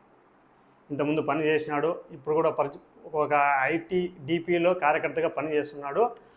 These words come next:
అతను వెంటనే సస్పెండ్ చేయడం జరిగింది, రిమాండ్ కూడా పంపించారు జైలుకి. కాకపోతే ఏమిటంటే, ఇక్కడ విషయం, రాజకీయాల గురించి ప్రస్తావన వచ్చినప్పుడు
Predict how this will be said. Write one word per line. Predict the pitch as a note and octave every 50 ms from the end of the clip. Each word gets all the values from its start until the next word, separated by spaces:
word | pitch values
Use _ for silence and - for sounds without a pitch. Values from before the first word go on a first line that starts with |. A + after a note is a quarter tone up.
| _ -
అతను | D3+ D3+ G#3 G#3 F#3
వెంటనే | E3 E3 E3+ E3 F#3+ F#3 A3 B3+ C#4 D4 - - - - _ _ -
సస్పెండ్ | - D#3+ C3+ - - F3 E3+ D#3+
చేయడం | E3 D#3+ D#3+ D3+
జరిగింది, | C3 D3+ D#3 D#3 E3+ F3 F3 F#3 A3
రిమాండ్ | G#3 D#3 D#3 D#3 D#3+ D#3+ E3 D#3
కూడా | D3 D#3+ E3 E3
పంపించారు | E3+ D#3 D3 D3 D#3+ E3 E3 - D#3+ D#3 E3+ A3 C4 - - - - - _ _ - D3
జైలుకి. | C3+ C#3+ D#3 D#3+ D#3+ D#3 C3+ F3 G#3+ - - - - - _ _ _ _ _ _ _ _ _ _ _ -
కాకపోతే | F3 A#3 C4 - C4+ A3+ C4+ C4 C4 B3+ G3
ఏమిటంటే, | F3 F#3+ G#3+ A3 F#3+ E3 C#3 C3 C#3
ఇక్కడ | D3 - G3
విషయం, | E3 D#3 - G#3+ F3+ C3+ B2+ A#2 A#2 B2
రాజకీయాల | C#3 D3 E3+ E3+ - - G3 G3 F#3+ F#3 E3
గురించి | D#3+ D#3 E3 D#3+ -
ప్రస్తావన | - - C#3+ C3+ - F#3 F3 E3+
వచ్చినప్పుడు | D3 C3+ - D#3+ D#3+ C#3 A#2 A#2+ A#2 C#3+ G3+ A3+ C4